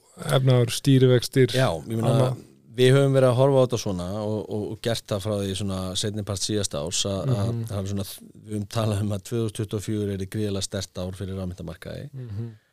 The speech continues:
Speaker 2: Og það eru þrjár sérstaklega, þrjár ástæður sem við tiltökum og það sem að, eh, fyrsta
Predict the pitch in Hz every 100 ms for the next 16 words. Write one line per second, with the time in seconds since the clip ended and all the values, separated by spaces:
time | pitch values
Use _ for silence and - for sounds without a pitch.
0 | _ _ - 98 104 101 113 117 127 127
1 | 123 117 101 101 104 - - - 110 110
2 | 107 - 98 98 95 110 101 95 92 90
3 | - 95 101 98 98 95 92 - 50 -
4 | 87 104 104 -